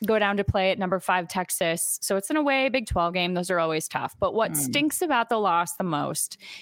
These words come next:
Speaker 1: is that we had whittled I-, or Texas's lead down to five points late in the f-, third quarter. So we're going into the
Speaker 2: Mm-hmm.
Speaker 1: fourth quarter with a single digit deficit. Somehow we lost by twenty-one points.
Speaker 2: Yeah.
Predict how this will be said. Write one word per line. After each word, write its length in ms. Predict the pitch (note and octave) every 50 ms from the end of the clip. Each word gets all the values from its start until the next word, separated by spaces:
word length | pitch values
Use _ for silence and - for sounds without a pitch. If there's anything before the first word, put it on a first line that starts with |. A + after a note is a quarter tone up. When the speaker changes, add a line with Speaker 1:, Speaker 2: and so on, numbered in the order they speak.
| - - -
Speaker 1:
is 200 | - G3+ G3 G3
that 320 | A3 G#3 G3+ G3 G3 -
we 200 | - A3+ A3+ B3+
had 340 | A#3+ B3 C#4+ B3+ A3+ G3+ F#3+ _ _ _ _ -
whittled 500 | G3+ F#3 G3 A3 B3+ C4 B3+ C4 C4 A#3+ - -
I-, 260 | G3+ G#3 G#3+ G#3+ G3+ -
or 140 | - F#3+ F#3+ F#3 G3 -
Texas's 540 | - - A#3 - - B3 - - A3+ G3 G3
lead 220 | G3 A3 A3 G3
down 220 | F#3 F#3 F#3+ F3+ F3
to 80 | F3+
five 400 | E3+ - - F3+ F3 F3 F3 -
points 460 | - - F3+ D#3 - - - - -
late 240 | F3+ F#3 F#3 F#3 - -
in 60 | F#3
the 80 | E3 -
f-, 80 | - - - - - - -
third 220 | G3+ F#3+ F3+ F#3
quarter. 320 | - - F#3+ E3 - - - -
So 120 | - A3
we're 60 | A3
going 360 | A#3 A#3 A#3+ B3+ C#4+ D4+ D#4
into 140 | D4 C#4+ C#4
the 60 | -
Speaker 2:
Mm-hmm. 80 | - D3
Speaker 1:
fourth 220 | D3 G#3+ G#3 D3 -
quarter 360 | - G#3+ G#3 G3+ G3 F#3 F#3
with 140 | F3+ F#3 -
a 60 | F#3+
single 320 | - - A3+ A3+ A3 A3
digit 380 | G#3 F#3+ G3 F#3 F#3 F#3+ F3 F3+
deficit. 560 | - D#3+ D3+ - F3 D#3+ - - C#3 - - _ _ - - - - - - -
Somehow 540 | - - - - B3 D4+ E4 D#4+ E4 D#4+ D4+
we 140 | D#4 C4+ A#3+
lost 320 | G#3+ - A3 A3+ A3 -
by 80 | - F#3+
twenty-one 500 | F3 - - G3 G3 F3+ D#3+ E3+ E3+ D#3 D3+
points. 520 | - D#3+ - - - - - - - - C#3
Speaker 2:
Yeah. 440 | C3+ C3+ C3+ C3 C3 C3 C3 C3+